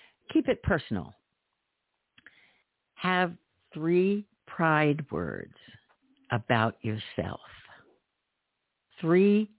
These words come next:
pride words. At least three magnificent qualities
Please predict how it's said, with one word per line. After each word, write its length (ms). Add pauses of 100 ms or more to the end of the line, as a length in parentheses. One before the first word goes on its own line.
(180)
pride 540
words. 560 (920)
At 180
least 340 (300)
three 460
magnificent 960
qualities 800